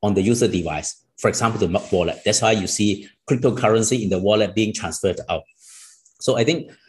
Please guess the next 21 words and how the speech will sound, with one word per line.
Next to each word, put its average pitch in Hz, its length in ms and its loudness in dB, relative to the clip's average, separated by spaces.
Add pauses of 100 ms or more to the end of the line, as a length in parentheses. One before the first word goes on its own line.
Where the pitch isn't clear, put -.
(120)
some 160 220 2
of 135 80 0
the 113 100 4
latest, 135 500 0
uh, 92 500 -2
research 127 420 -2
could 92 200 -4
be, 101 340 -4 (300)
for - 60 0
example, 120 520 2
use 113 320 0
of, 90 280 -6
uh, 90 320 0 (240)
secure - 500 0
multi-party 113 560 0
computations 110 880 -4 (160)
to 101 340 -2 (120)
support, 120 540 2 (420)
uh, 82 120 -12
wallet 127 340 4
transactions, - 920 -2